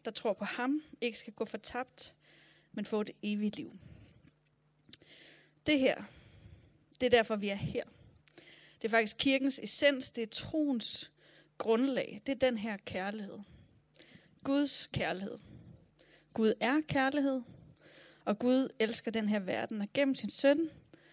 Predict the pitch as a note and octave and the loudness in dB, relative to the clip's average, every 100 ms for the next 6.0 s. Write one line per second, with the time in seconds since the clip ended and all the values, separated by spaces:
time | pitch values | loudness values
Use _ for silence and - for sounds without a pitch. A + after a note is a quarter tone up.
0 | - _ _ - A#3+ C4 D4 C4 G#3+ G3+ | -20 _ _ -2 4 8 8 6 2 2
1 | F#3 G#3 F#3+ G#3+ G3+ G3 - A#3+ A3+ G#3+ | 0 -4 -2 0 2 0 0 2 2 0
2 | G#3 G3 - A3 G#3+ - - E3 - F#3+ | -2 -4 -4 -2 -2 -6 -6 -6 -6 -10
3 | - - - - - _ _ _ _ - | -12 -20 -20 -20 -20 _ _ _ _ -10
4 | - - A#3+ B3+ C#4+ B3+ A#3 A#3 G#3+ A3+ | -10 2 6 6 6 2 2 0 0 0
5 | A#3+ A#3+ - G3+ G#3 G3+ F#3+ - G3 | 2 0 -2 -2 -2 -2 -4 -4 -4